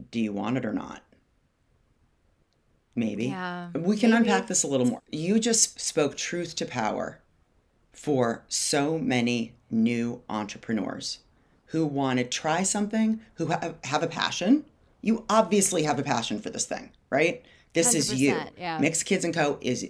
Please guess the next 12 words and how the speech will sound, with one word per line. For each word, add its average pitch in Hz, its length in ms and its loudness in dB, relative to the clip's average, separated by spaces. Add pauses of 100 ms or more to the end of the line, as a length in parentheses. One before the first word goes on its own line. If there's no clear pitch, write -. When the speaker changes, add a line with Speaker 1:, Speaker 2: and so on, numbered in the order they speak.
(120)
Speaker 1:
literally 123 1300 -2
the 135 160 2
embodiment 113 800 0
of 101 160 -4
you. 104 380 -8 (580)
And 139 160 4
that 147 160 2
is 156 100 0
a 170 40 -2
Speaker 2:
Mm-hmm. 165 100 -8
Speaker 1:
passion 151 400 -4
project. - 540 -8